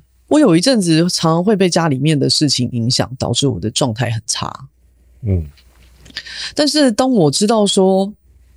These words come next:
Speaker 1: 这些东西，一，可能不是我现阶段可以解决的。
Speaker 2: 嗯，嗯，嗯。
Speaker 1: 那我可能就会从那个洞里面爬出来。
Speaker 2: 嗯，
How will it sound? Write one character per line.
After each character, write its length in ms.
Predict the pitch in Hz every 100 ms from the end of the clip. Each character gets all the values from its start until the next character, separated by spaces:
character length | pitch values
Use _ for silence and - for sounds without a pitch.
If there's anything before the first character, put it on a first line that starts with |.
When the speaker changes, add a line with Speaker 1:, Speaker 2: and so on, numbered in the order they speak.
| -
Speaker 1:
这 140 | -
些 160 | 247 254
东 180 | 247 247
西， 380 | 240 240 240 -
一， 280 | 226 233 240
可 160 | 185
能 120 | 151
不 60 | 151
是 120 | 170
我 100 | 190
现 160 | 143 196
阶 120 | 185
段 140 | 185
可 100 | 160
以 80 | 147
解 160 | 156 -
决 200 | - -
的。 180 | - - -
Speaker 2:
嗯， 120 | 101 85
嗯， 220 | 85 80 76
嗯。 80 | 78 - - -
Speaker 1:
那 500 | 247 214 151 127 - _ _ _ _ _ _ _
我 160 | - 165
可 140 | 165
能 140 | 139
就 140 | 143 170
会 220 | 175 156
从 240 | - 139
那 80 | 143
个 80 | 147
洞 200 | 131 139
里 60 | 127
面 160 | 131
爬 160 | 120 113
出 220 | - -
来。 180 | - 147 _ _
Speaker 2:
嗯， 300 | 104 110 101